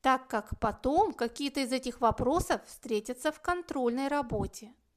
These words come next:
Чтобы ответить на вопросы самоконтроля, нужно внимательно слушать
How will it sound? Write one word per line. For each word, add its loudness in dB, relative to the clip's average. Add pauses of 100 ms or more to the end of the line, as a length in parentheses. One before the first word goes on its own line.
(560)
Чтобы 2
ответить -2
на 0
вопросы 2
самоконтроля, -2 (420)
нужно 0
внимательно 0
слушать -6